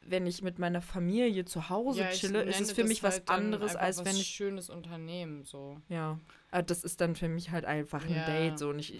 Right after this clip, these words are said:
Speaker 1: schätze,
Speaker 2: ja.
Speaker 1: dass das einfach die meisten auch einfach so benutzen, weil es einfach ein kurzes Wort ist und es
Speaker 2: Ja.
Speaker 1: ist halt schnell beschrieben, so.
Speaker 2: Ja, ich glaube, aber dazu kommt auch, dass ich früher auch meine Umgebung dieses Wort ganz selten benutzt hat.
Speaker 1: Mhm.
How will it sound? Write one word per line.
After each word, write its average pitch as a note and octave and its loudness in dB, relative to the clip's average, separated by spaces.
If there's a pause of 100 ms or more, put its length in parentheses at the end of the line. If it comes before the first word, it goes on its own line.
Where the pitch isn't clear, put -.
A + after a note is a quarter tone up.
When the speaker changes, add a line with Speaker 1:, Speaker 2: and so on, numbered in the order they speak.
Speaker 1:
schätze, F3 2
Speaker 2:
ja. E3 -2
Speaker 1:
dass D#3+ 0
das F3 -2
einfach F3 0
die F3 -6
meisten D#3+ 0
auch D#3+ -4
einfach F3 -4
so F3 -8
benutzen, F3 -2
weil E3 0
es E3 -4
einfach E3 -4
ein E3+ -4
kurzes D#3+ -6
Wort F3+ 2
ist F3+ -6
und F3 -4
es E3+ -2
Speaker 2:
Ja. D3+ -6
Speaker 1:
ist D3+ -4
halt E3+ -4
schnell E3+ -4
beschrieben, F3 -6
so. E3 -2
Speaker 2:
Ja, G3 4
ich G3+ 4
glaube, B3+ 6
aber G#3 -2
dazu G#3 -4
kommt G#3 -8
auch, F3 -6
dass E3 -10
ich D#3+ -12
früher F3+ -4
auch F3 -4
meine E3 -6
Umgebung E3+ -6
dieses C#3 -10
Wort C3 -8
ganz C3+ -10
selten C3+ -8
benutzt C3 -12
hat. B2+ -10
Speaker 1:
Mhm. E3 -2